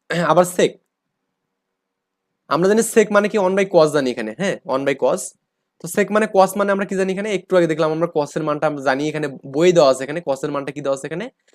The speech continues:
three by four দেওয়া আছে। তো আমি এখানে যে three by four টা করি এখানে, এখানে, আহ,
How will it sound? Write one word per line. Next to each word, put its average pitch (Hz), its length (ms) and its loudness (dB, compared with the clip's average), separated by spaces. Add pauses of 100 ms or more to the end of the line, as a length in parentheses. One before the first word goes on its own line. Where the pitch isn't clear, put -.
(200)
three 202 200 0
by 196 160 6
four 160 160 -2
দেওয়া 123 160 0
আছে। 113 120 -12
তো 127 80 -2
আমি 135 100 -2
এখানে 156 200 -8
যে 165 60 -4
three 160 280 -6
by 165 140 2
four 156 200 -2
টা 156 60 -6
করি 147 220 -4
এখানে, 151 220 -10 (1200)
এখানে, 151 460 -2
আহ, 127 260 2